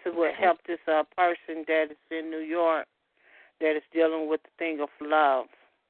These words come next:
Speaker 1: And, um, Thessalonians, the thir-, First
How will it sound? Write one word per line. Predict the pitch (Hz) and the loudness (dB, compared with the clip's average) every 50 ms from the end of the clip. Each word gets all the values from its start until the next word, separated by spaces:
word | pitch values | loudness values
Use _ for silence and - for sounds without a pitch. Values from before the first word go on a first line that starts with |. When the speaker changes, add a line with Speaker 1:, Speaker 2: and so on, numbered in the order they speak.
| _ _ _ _ _ _ _ _ _ - _ _ - | _ _ _ _ _ _ _ _ _ -20 _ _ -6
Speaker 1:
And, | 160 160 160 160 165 160 | -4 -4 -4 -4 -2 -2
um, | 156 151 147 143 139 131 131 - _ _ _ _ _ _ _ _ _ _ _ _ _ _ - - | -2 -2 -2 -4 -4 -6 -10 -14 _ _ _ _ _ _ _ _ _ _ _ _ _ _ -6 -2
Thessalonians, | 180 175 - - - 175 175 170 165 160 160 160 156 156 _ _ _ - - _ _ _ | -2 -2 -2 -2 -6 -6 -2 -2 -2 -2 -2 -4 -6 -8 _ _ _ -20 -20 _ _ _
the | - 151 | -8 -8
thir-, | - - 165 170 - - - - - | -4 0 2 2 2 0 -4 0 4
First | 190 196 190 | 4 4 4